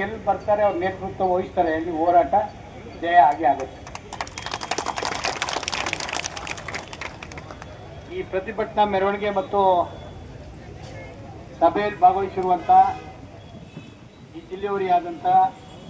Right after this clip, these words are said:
ಸ್ವತಃ ವಕೀಲರು ಹಾಗೂ ಮಾಜಿ ಸಚಿವರಾದ ನಿಂಗಪ್ಪನವರೇ, ರಾಜ್ಯ ರೈತ ಸಂಘದ, ಕೇಳ್ತೀನಿ, ರಾಜ್ಯ ರೈತ ಸಂಘದ ಕಾರ್ಯಾಧ್ಯಕ್ಷರು, ಜಿಲ್ಲಾಧ್ಯಕ್ಷರು ಆದಂಥ ಸ್ನೇಹಿತರಾದ ಎ ಗೋವಿಂದರಾಜ್ ಅವರೇ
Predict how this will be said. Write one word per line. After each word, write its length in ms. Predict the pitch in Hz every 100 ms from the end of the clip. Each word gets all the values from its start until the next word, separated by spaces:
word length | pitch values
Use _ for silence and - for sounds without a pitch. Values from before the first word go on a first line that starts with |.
| - -
ಸ್ವತಃ 220 | - 180 180 170
ವಕೀಲರು 360 | 165 196 392 180
ಹಾಗೂ 160 | 170 165
ಮಾಜಿ 180 | 170 330
ಸಚಿವರಾದ 380 | 165 175 170 165 160
ನಿಂಗಪ್ಪನವರೇ, 520 | 156 165 160 156 151 147 - - - - - - 988 960 - - - - - - - 160
ರಾಜ್ಯ 240 | 180 202 196
ರೈತ 180 | 196 -
ಸಂಘದ, 280 | 196 190 190 185 165 - - - - - - - - - - -
ಕೇಳ್ತೀನಿ, 320 | 226 262 202 - - - - -
ರಾಜ್ಯ 300 | 196 226 226 214
ರೈತ 220 | 247 247 190
ಸಂಘದ 300 | 226 226 214 208 196 - - - - - - - - - - - - - - - - - -
ಕಾರ್ಯಾಧ್ಯಕ್ಷರು, 680 | 185 220 208 208 202 208 214 170
ಜಿಲ್ಲಾಧ್ಯಕ್ಷರು 600 | 202 208 - 202 196 202
ಆದಂಥ 260 | 190 185 185 -
ಸ್ನೇಹಿತರಾದ 480 | 180 190 196 185 180 175
ಎ 40 | 160
ಗೋವಿಂದರಾಜ್ 420 | 170 175 170 165 160
ಅವರೇ 180 | 156